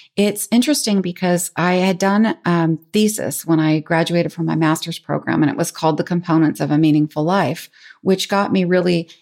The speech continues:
interested in understanding that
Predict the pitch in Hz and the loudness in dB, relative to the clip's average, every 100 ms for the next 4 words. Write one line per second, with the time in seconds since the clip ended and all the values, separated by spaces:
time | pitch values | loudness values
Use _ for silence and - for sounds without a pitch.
0 | - 190 190 180 - 170 156 160 - 180 | -2 0 2 -2 -2 2 2 2 0 0
1 | 185 170 160 - 190 214 202 165 156 156 | 0 0 -6 -4 0 2 2 2 2 0
2 | 165 - - - - 170 165 160 | -4 -12 -20 -16 -4 -2 0 -2